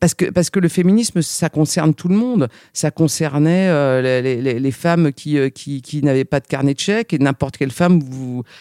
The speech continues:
à l'époque, vous leur, vous, si vous leur disiez, ben, c'est pas normal, et cetera, que vous deviez demander à, vous devez demander à votre mari si, ça, et cetera,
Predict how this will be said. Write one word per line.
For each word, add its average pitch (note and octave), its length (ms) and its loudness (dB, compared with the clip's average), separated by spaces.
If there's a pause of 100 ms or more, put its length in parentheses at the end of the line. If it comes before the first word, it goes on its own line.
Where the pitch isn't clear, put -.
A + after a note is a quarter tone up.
(120)
à B2+ 80 -6
l'époque, D#3+ 360 -2
vous D3+ 100 -2
leur, B2+ 340 2
vous, B2 180 -14
si - 160 -6
vous C3+ 80 -4
leur C3+ 140 2
disiez, C#3 340 -2
ben, C3 160 0
c'est - 160 -10
pas C3+ 100 0
normal, C#3+ 440 0
et D3 80 -2
cetera, C#3+ 500 -2
que - 140 -2
vous C3 220 -2
deviez C3 280 -2
demander C3 360 0
à, A#2 180 -2
vous C3 160 -8
devez C#3 180 0
demander B2+ 360 -4
à C3 60 0
votre C3 200 -6
mari C3 280 -2
si, D3+ 260 -6
ça, C#3 200 -2
et B2+ 40 -2
cetera, D#3 520 -4